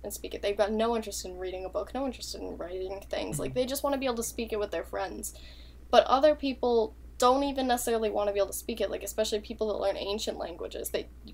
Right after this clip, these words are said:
Speaker 1: can't really even speak with anyone right now.
Speaker 2: Mm-hmm.
Speaker 1: Like, they just wanna be able to read texts in it or
Speaker 2: Yeah.
Speaker 1: something. And so I think it's,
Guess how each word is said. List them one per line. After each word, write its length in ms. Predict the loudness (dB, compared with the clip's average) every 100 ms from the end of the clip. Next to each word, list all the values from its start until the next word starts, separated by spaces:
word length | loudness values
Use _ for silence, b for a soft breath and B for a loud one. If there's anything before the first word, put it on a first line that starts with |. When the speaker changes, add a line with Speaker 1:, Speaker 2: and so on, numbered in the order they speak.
| -14
Speaker 1:
can't 320 | -6 -2 -2 -4
really 300 | -6 -6 -4
even 260 | -2 0
speak 300 | -2 -2 -2
with 140 | 0 0
anyone 300 | -2 -2 -2
right 180 | -4 -4
now. 240 | -4 -6 B B
Speaker 2:
Mm-hmm. 180 | 2 4
Speaker 1:
Like, 280 | 4 0 2
they 180 | 4
just 200 | 4 4
wanna 180 | 6 6
be 160 | 6 2
able 220 | 2 2
to 80 | 0 -4
read 220 | -8 -8 -10
texts 520 | -4 -4 -4 -6 -4
in 160 | -4 -6
it 140 | -8 -8
or 80 | -6
Speaker 2:
Yeah. 40 |
Speaker 1:
something. 580 | -4 -4 -4 -4 -6 -12 B B B B
And 140 | 0 4
so 100 | 4
I 120 | 4
think 260 | 2 2
it's, 360 | 0 0 0 -2